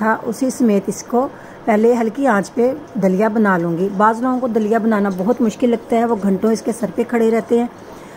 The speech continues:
मगर जो दलिया है वो नहीं बन पाता। मगर ये पाँच मिनट में मैं आपको, पाँच से सात मिनट में आपको जो दलिया ये बन जाएगा।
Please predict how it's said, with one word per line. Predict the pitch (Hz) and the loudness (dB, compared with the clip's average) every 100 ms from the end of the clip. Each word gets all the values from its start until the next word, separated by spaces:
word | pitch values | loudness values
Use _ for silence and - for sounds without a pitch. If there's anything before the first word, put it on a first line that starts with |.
| - - | -8 0
मगर | 226 220 220 202 240 208 | 4 4 2 0 0 0
जो | 190 214 | 2 2
दलिया | 202 202 226 | 2 2 2
है | 233 | 2
वो | 226 | 0
नहीं | 196 226 | 2 0
बन | 220 233 | 2 0
पाता। | 226 214 226 | 0 -2 -2
मगर | 226 202 | -2 0
ये | 196 | 0
पाँच | 196 214 208 220 - | 0 -2 0 -2 0
मिनट | 233 196 208 | 0 0 0
में | 208 | 0
मैं | 214 | 0
आपको, | 196 185 - 220 233 | 0 -2 -2 -2 -2
पाँच | 208 202 196 | -2 -2 0
से | 233 | -2
सात | - 226 240 | -2 -2 0
मिनट | 220 196 | -2 0
में | 202 | -2
आपको | 190 - | -2 -2
जो | 185 | -4
दलिया | 180 185 175 233 - - - - - | -2 -2 0 -2 -6 -16 -20 -20 2
ये | 233 | 4
बन | 196 226 214 | 4 4 2
जाएगा। | 190 165 175 | 0 0 -4